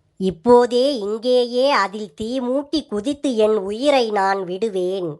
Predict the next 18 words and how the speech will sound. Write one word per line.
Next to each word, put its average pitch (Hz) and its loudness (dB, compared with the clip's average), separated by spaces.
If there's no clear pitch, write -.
இல்லையென்றால் 233 4
மலையின் 254 -2
உச்சிக்கு 233 -10
சென்று 247 -2
அங்கிருந்து 226 -2
நான் 214 2
குதித்து 262 -8
விடுவேன். 180 -6
அதுவும் 247 4
இல்லையென்றால் 247 4
விஷத்தை 277 -2
நான் 214 2
அருந்தி 233 -4
விடுவேன். 185 -6
இல்லையென்றால் 233 4
இதோ 196 -2
பார், 190 0
உன் 214 4